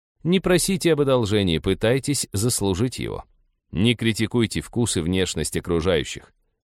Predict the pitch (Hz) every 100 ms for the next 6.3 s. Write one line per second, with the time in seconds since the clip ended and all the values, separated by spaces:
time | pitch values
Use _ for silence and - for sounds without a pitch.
0 | _ _ _ - 78 110 135 143 156 143
1 | - 113 110 110 - 95 117 120 - 85
2 | 76 76 98 - 87 62 - - _ _
3 | _ _ _ _ _ 76 113 117 135 151
4 | 190 175 117 107 - 107 107 107 104 92
5 | 98 - 139 139 78 78 78 87 - 113
6 | 73 - -